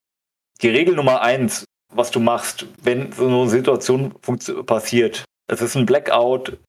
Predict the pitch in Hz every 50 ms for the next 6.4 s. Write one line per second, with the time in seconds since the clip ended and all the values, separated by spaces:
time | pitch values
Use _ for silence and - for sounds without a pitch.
0 | _ - 101 107 123 131 - 120 - 139 - 123 120 117 120 110 - - 120 110
1 | 117 151 170 - - _ - - 113 113 120 139 151 - - 151 135 113 135 139
2 | 131 127 107 104 110 110 110 - 104 107 107 107 123 131 120 120 - - 107 -
3 | - 104 104 113 110 - 113 110 104 98 101 - - 113 107 92 98 95 - -
4 | - - _ _ _ _ _ _ _ _ _ _ _ _ _ _ _ _ _ _
5 | _ _ _ _ _ _ _ _ _ _ _ - 120 127 - - 113 117 127 123
6 | 110 110 110 110 107 98 101